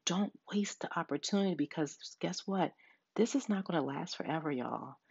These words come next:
We're gonna be back on the grind, as people say, hustling, as people say. That's a, that's what's gonna happen. And then we're gonna sit there. "I wish when I had the time, I would have done X, Y, and Z," because now people are really back to work. People need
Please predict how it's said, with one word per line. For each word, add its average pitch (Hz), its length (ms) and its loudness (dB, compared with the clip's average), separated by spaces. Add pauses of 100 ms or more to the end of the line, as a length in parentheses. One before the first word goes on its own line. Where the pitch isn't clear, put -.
(320)
We're 180 160 8
gonna 294 160 8
be 180 160 4
back 160 540 2 (540)
on 165 220 4
the 147 80 2
grind, 147 480 4
as 156 80 -4
people 165 260 -2
say, 165 340 6
hustling, 165 560 2
as 165 100 -2
people 160 220 0
say. 170 180 2 (360)
That's 220 260 6
a, 202 220 2
that's 247 180 2
what's 277 100 -2
gonna 240 140 4
happen. 226 400 2
And 175 120 4
then 208 100 8
we're 262 120 8
gonna 190 200 0
sit 214 260 -2
there. - 160 -2
"I 131 120 -2
wish 156 720 -2 (760)
when 160 140 2
I 147 120 6
had 160 460 2
the 160 80 0
time, 160 580 -2 (760)
I 156 100 6
would 160 140 0
have 156 100 4
done 165 220 4
X, - 280 0
Y, 156 120 2
and 147 180 2
Z," 170 280 2
because 147 400 -2
now 165 300 0
people 170 460 0
are 135 200 4
really 170 380 -2
back 151 260 0
to - 120 -10
work. 165 260 -2
People 143 300 -2
need 175 420 0